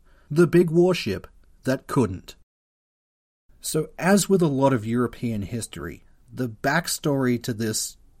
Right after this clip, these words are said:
is because of a religious tiff. As a rule of thumb, if you want to know why something happened in history, especially in the Middle Ages,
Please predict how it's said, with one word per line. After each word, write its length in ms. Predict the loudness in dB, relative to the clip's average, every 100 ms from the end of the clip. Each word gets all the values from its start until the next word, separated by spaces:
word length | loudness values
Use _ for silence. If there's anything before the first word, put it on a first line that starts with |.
| -14
is 160 | -12
because 560 | -10 -8 0 0 0 -4
of 180 | -4 -2
a 60 | 0
religious 680 | 0 0 0 -2 -6 -8 -14
tiff. 600 | -12 -6 -6 -6 -20 -20 _ _ _ _ _ _ _ _ _ _ _
As 220 | -2 0
a 80 | 0
rule 300 | 2 4 6
of 100 | 4
thumb, 340 | 2 -2 -2 -4
if 180 | -8 -4
you 80 |
want 120 | -2 0
to 40 |
know 160 | 0 0
why 260 | -2 -2
something 380 | 0 -2 -4 -6
happened 540 | -4 -2 -2 -2 -2
in 200 | -4 -8
history, 560 | -6 -6 -6 -4 -2 -2
especially 560 | -4 -6 -4 -4 -4 -4
in 200 | -4 -2
the 80 | -2
Middle 200 | -2 -2
Ages, 380 | -2 -2 -4